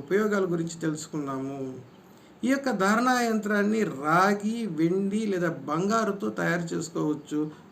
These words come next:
మీ మీ పరిస్థితుల అనుగుణంగా. ఒక మూడు సెంటీమీటర్లకి మూడు సెంటీమీటర్లు చతురస్రాకారంలో ఉండేటువంటి రెండు వేరు వేరు రాగి రేకుల్ని పద్దెనిమిది గళ్ళుగా వేసి, ఆ పద్దెనిమిది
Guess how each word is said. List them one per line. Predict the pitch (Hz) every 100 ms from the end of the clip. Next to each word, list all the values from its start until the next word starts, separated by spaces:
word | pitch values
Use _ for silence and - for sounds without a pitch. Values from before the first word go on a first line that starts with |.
| -
మీ | 247 247
మీ | 220
పరిస్థితుల | 196 196 196 196 180
అనుగుణంగా. | 165 165 156 139 139 139 135 131 - - - - - - 170
ఒక | 202 202
మూడు | 262 262
సెంటీమీటర్లకి | 254 254 262 254 233 233 226 254 220
మూడు | 208 208 208
సెంటీమీటర్లు | 196 202 214 208 202 196 208 202
చతురస్రాకారంలో | 175 170 208 208 196 190 196 190 190 185
ఉండేటువంటి | 180 180 170 175 175 160 151
రెండు | 185 233 247 175
వేరు | 190 202 202
వేరు | 208 190 156
రాగి | 170 180 160
రేకుల్ని | 160 165 165 151 151 180 208 - - - - - - - -
పద్దెనిమిది | 180 165 247 254 254 240 202 156
గళ్ళుగా | 165 202 202 208 208 - -
వేసి, | 160 156 - 220 226 175
ఆ | 165
పద్దెనిమిది | 165 160 226 233 214